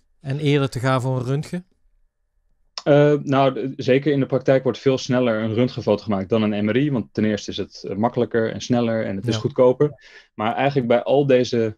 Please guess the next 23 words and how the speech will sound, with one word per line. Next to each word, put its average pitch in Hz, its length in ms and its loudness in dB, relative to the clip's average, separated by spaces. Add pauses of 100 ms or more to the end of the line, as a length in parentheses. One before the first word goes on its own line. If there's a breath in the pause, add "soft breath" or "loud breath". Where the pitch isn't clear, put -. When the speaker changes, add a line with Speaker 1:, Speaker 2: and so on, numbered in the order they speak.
Speaker 2:
onderzoeken, 127 480 2
bij 120 120 2
al 120 120 2
deze 107 340 0
tests, - 500 -2
moet 113 180 -2
je 113 80 -2
je 110 120 4
gewoon 107 240 0
van 107 160 -2
tevoren 113 360 2
eigenlijk 101 300 -2
afvragen: 98 420 -2
van, 104 160 0
ja, 104 260 -2 (280)
Speaker 1:
Mhm. 123 140 -8
Speaker 2:
heeft 107 180 0
het 110 140 -8
toegevoegde 117 480 0
waarde 113 360 2
ten 104 160 -4
opzichte 107 380 -6
van 101 320 0